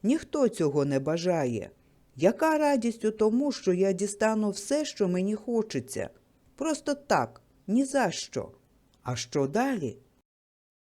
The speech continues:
За допомогою амулета Короліна знаходить душі дітей і здогадується, що її батьки ув'язнені в сніговій кулі. Завдяки своїй хитрості і винахідливості дівчині вдається схопити снігову кулю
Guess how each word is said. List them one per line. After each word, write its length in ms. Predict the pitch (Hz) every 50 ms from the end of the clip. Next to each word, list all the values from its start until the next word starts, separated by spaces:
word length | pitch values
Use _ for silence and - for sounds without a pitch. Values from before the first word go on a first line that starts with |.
| _ _ _ _ _ _ _ _ _ _ _ _ _ _ _ _ _ _ _ _ _ _ -
За 160 | 165 156 220
допомогою 800 | 202 214 269 262 269 285 294 339 339 330 320 285 294 277 254 - -
амулета 640 | - 233 233 240 240 247 254 277 311 311 - - 165
Короліна 680 | - - 185 175 185 180 185 202 254 285 294 294 294
знаходить 760 | 277 302 311 320 - - 294 269 262 208 180 180 165 151 147
душі 360 | 185 202 208 202 - 196 175
дітей 600 | 143 139 170 156 160 - - 247 285 294 277 - -
і 80 | - 233
здогадується, 1000 | 190 180 185 170 170 196 247 285 277 226 233 220 196 180 170 - - - 131 120
що 220 | 120 - - 170 156
її 340 | 156 156 165 190 233 226
батьки 480 | 185 151 151 139 - - - - 262 294
ув'язнені 920 | - - 262 247 254 240 240 254 247 247 247 233 233 240 233 233 233 233
в 60 | 226
сніговій 600 | - - 139 131 110 127 127 120 117 147 156 156
кулі. 580 | 147 - - 208 220 226 220 180 160 120 98 - - _ _ _ _ _ _ _ _ _ _ _ -
Завдяки 640 | - 151 196 233 226 220 311 311 302 - 339 330 320
своїй 420 | - 320 311 294 277 269 277 285
хитрості 680 | 269 - - 320 311 294 - 226 226 208 214 - 220
і 80 | 214 214
винахідливості 1160 | 190 220 214 208 208 220 - - 311 311 240 226 196 180 143 143 147 143 - - - 143 139
дівчині 560 | 139 147 233 277 285 - - 311 294 302 311
вдається 640 | 277 247 277 311 311 294 302 285 262 262 - 214 202
схопити 600 | - - - 226 226 226 226 220 208 214 175 180
снігову 640 | - - 170 165 160 160 165 160 156 143 139 120
кулю 500 | 127 - - 233 294 302 285 285 277 277